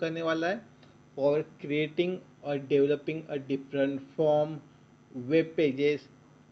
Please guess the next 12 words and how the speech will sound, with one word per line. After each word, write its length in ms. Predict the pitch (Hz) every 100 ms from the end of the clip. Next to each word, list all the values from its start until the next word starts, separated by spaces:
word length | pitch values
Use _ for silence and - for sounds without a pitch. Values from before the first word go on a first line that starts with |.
| -
and 340 | 175 202 214 - - - -
a 120 | 147
different 640 | 135 139 135 170 165 156 131
report 500 | 143 139 - 135 113 - - - - - - - _ 156
for 260 | 147 190 - - 135 135
retrieving 600 | 151 - 160 160 165 175 180 - -
your 380 | 139 135 135 120
data 520 | 131 123 147 175 254 - - - - - - - -
and 340 | 165 262 - - - - - -
entering 640 | 160 165 165 180 180 185 185
a 60 |
data 380 | 175 156 - 156